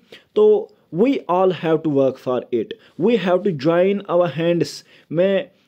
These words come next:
रिक्वेस्ट करता हूँ रेडियोलॉजिकल प्रोफेशनल्स को कि वो अपने हैंड्स ज्वाइन करें और इसके लिए काम करें। देखिए गाइस, सीधी सी बात है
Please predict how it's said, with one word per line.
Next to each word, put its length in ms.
रिक्वेस्ट 460
करता 300
हूँ 200
रेडियोलॉजिकल 640
प्रोफेशनल्स 760
को 260
कि 60
वो 280
अपने 460
हैंड्स 580
ज्वाइन 360
करें 340
और 220
इसके 280
लिए 160
काम 380
करें। 320
देखिए 200
गाइस, 380
सीधी 280
सी 160
बात 380
है 280